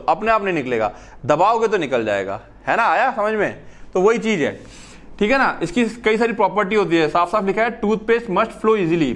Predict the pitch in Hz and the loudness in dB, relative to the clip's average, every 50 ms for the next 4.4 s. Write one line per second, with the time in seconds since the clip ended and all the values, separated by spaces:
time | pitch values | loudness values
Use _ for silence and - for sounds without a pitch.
0 | 120 127 196 220 - - 143 131 151 196 240 233 - - - 214 208 180 147 123 | 0 0 0 0 0 -4 0 2 2 2 2 0 -2 -2 0 2 2 2 2 0
1 | 117 117 101 101 101 98 - - - - - - - - - - - - - 139 | -2 -6 -8 -6 -6 -4 -4 -6 -6 -8 -12 -16 -18 -20 -20 -20 -12 -6 -6 0
2 | - 208 202 180 147 160 165 202 220 196 220 247 240 208 185 170 165 170 208 214 | 0 2 2 4 2 2 2 2 2 2 2 2 2 4 2 0 0 2 2 0
3 | 220 233 208 180 196 220 185 147 151 147 147 151 190 190 180 175 180 156 139 120 | 2 2 0 2 2 0 0 0 0 0 2 2 2 2 2 2 2 0 -2 -2
4 | 117 113 107 113 110 107 104 107 | -2 -4 -4 -4 -4 -4 -4 -6